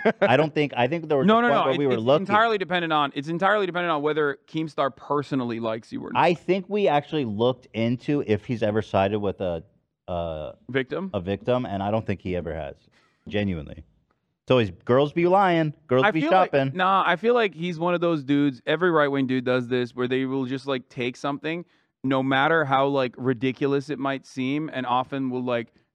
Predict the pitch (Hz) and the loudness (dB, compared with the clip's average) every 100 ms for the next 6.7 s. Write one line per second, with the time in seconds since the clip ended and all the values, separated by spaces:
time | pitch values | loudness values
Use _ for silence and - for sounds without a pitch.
0 | - 110 131 131 143 - 151 131 123 - | -18 -6 -2 -2 -2 -6 -2 0 -2 -4
1 | - 123 117 127 - 131 135 135 127 131 | -4 -4 -2 -4 -2 -2 0 0 0 0
2 | 127 127 117 127 123 139 127 123 117 120 | -2 -4 -2 -2 -2 -4 -2 -2 0 0
3 | 135 156 139 120 123 - 127 127 127 120 | -2 -6 -6 -12 -14 -8 -4 -2 -2 -2
4 | 120 123 123 123 123 131 139 127 123 117 | -4 -4 -4 -6 -6 -6 -6 -4 -2 -2
5 | - 113 - 120 123 120 123 123 120 113 | -4 -12 -8 -8 -6 -6 -6 -6 -4 -4
6 | 95 117 120 117 117 120 120 | -4 -4 -4 -4 -2 -4 -6